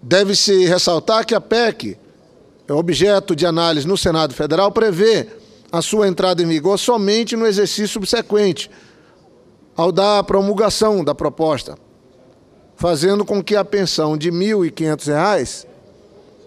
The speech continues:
só entre em vigor em dois mil e quinze e que ela certamente será inferior ao valor de dois salários mínimos.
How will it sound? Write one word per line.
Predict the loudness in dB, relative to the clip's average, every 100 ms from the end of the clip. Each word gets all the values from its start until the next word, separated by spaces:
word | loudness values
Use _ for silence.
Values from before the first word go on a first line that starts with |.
| -20 -20 -20 _ _ _ -8
só | 0 2
entre | 4 2 2 2 2 0
em | -2
vigor | 0 2 2 4 2 -2
em | -2
dois | 2 2
mil | 0 -2
e |
quinze | -2 0 2 0 -4 -14 -20 _ -20 _ -20 -20 _ _
e | -6
que | -2 0 2
ela | 4 2 2 0
certamente | 0 -2 0 0 2 0 -4 -4
será | 0 2 4 2
inferior | 0 0 2 4 4 2 0 -8 -4
ao | 0
valor | 2 2 2 2
de | 0
dois | -2 0 2 0 -2 -12 -16
salários | -4 0 2 0 -2
mínimos. | -4 -8 -10 -20